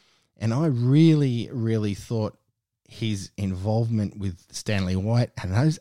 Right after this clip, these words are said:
acting, I, I'm guessing that Michael Cimino was probably a director who forced a lot on his cast to get the best out of them. And you can really tell tensions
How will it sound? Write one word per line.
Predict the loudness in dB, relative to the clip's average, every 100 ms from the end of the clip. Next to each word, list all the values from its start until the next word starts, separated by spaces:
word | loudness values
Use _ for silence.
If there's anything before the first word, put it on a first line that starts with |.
| -6
acting, | -6 -4 -2 -2 -4 -16 -8
I, | -6
I'm | 0 0 2
guessing | 0 0 -4
that | -2
Michael | 2 2 2 -2
Cimino | -2 0 2 2 2
was | 2 0
probably | 0 0 0 0 0
a | 0
director | -2 -4 -4 -8
who | -12 -8 -6 -6 _ _ _ _
forced | 0 2 0 -6 -4
a | -2
lot | 0 2 4 4 2 -4 -18 -20 _ -6
on | -2 0
his | -2 -4 -6 -6 -14 -14
cast | -6 -4 -4 -6 -10 -16 -20 -14
to | -14
get | -10 -4 -4 -4
the | -6
best | -4 -4 -2
out | -4
of | -2
them. | -4 -8 -12 _ _ -8
And | -4
you | -2
can | -2 0
really | 4 4 2
tell | 0 -4 -4
tensions | -4 -4 -2 -4 -6